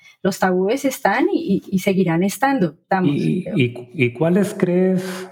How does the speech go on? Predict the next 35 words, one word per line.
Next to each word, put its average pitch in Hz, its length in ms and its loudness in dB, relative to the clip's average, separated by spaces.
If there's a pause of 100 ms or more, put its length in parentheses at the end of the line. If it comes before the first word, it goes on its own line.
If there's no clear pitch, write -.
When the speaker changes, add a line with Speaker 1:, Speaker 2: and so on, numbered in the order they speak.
Speaker 2:
Giovanna, 139 560 0
cuáles 147 340 -2
crees 143 760 0
de 98 320 -4
todos 139 480 2
los - 260 -2
tabúes 98 400 0
sexuales, 104 560 -2
por 92 160 -10
lo 87 80 -6
menos, 107 280 -4
o, 110 40 -2
o 104 340 2
estos 123 240 -2
que - 80 -6
mencionas, 95 480 -2 (280)
a 104 120 -2
tu - 120 -2
criterio, 110 500 2 (520)
que 120 80 0
son 139 340 2
los, 170 280 -2
los 107 220 2
más 113 260 2
recurrentes 120 760 0
o, - 60 -12
o, 95 560 -4 (200)
o 113 140 2
de 110 140 0
qué 135 120 2
forma 156 760 0 (280)
directa 110 840 0
o 104 240 0
indirecta 95 640 -2 (460)
más 117 580 0